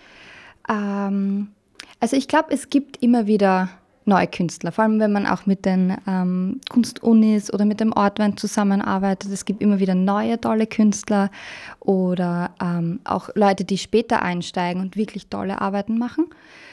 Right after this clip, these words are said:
beziehungsweise auch Leute aus der Region, die wirklich tolle Sachen machen. Oder, ähm, man macht Projekte, die jetzt nicht prinzipiell um Kunst gehen, wo es eher darum geht,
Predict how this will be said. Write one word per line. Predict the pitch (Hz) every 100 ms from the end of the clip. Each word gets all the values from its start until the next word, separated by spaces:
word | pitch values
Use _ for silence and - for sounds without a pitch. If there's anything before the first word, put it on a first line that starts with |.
| - _
beziehungsweise | 226 - 214 190 190 -
auch | 185 -
Leute | - 196 185 190
aus | 175 -
der | 185
Region, | 180 185 175 190 247 269 - -
die | 202
wirklich | 190 190 208
tolle | - 196 196
Sachen | - 202 226
machen. | 214 202 254 254 - - -
Oder, | 202 196 190 190 190 -
ähm, | 190 180 180 175 175 -
man | 202 202
macht | 196 - -
Projekte, | - 196 175 170 - 247 247 233
die | 233
jetzt | 202 190 -
nicht | 185 - _ _ -
prinzipiell | - 214 208 - 196 190 175 175 170 170 - _ _ _ _ -
um | 220 208
Kunst | - 208 185 -
gehen, | - 196 202 240
wo |
es | 208
eher | - 196 185
darum | 190 185
geht, | 175 180 180